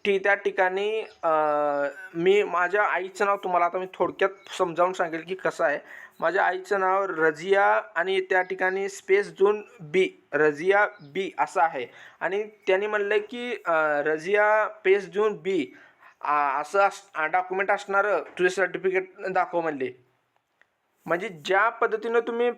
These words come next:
फॉर्ममध्ये, अं, प्रिंटमध्ये ज्या पद्धतीनं तुम्ही टाकला आहे त्या पद्धतीनेच त्या ठिकाणी तुम्ही डॉ-, अं, तुमचे जे आहेत ते, अं, सर्टिफिकेटवर आहे का नाही, योग्य भरला आहे का नाही, त्यासाठी तुमचे बघतात,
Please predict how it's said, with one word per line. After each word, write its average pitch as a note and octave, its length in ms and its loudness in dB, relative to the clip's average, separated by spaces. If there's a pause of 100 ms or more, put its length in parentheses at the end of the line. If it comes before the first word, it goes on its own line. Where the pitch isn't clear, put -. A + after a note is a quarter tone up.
फॉर्ममध्ये, G#3+ 640 2
अं, E3 260 2
प्रिंटमध्ये G#3 720 -2 (200)
ज्या F#3 140 2
पद्धतीनं G3+ 380 -2
तुम्ही G#3+ 180 -8
टाकला G3+ 280 2
आहे F3+ 240 -2 (400)
त्या F3+ 120 2
पद्धतीनेच G#3 540 -2
त्या G#3+ 100 2
ठिकाणी G#3 280 -2
तुम्ही G3+ 240 0
डॉ-, F#3 260 0
अं, E3 240 -2
तुमचे F#3 280 -4
जे F#3+ 120 2
आहेत F#3 240 2 (120)
ते, G#3 120 4 (540)
अं, D#3+ 240 4
सर्टिफिकेटवर G#3+ 760 -2
आहे F#3+ 260 0
का A3+ 160 0
नाही, G#3 240 -2
योग्य G3+ 280 0
भरला G#3 280 2
आहे G3+ 80 4
का G#3 60 -2
नाही, G#3 200 -2
त्यासाठी G3 340 0
तुमचे F#3+ 360 0
बघतात, F#3+ 400 -2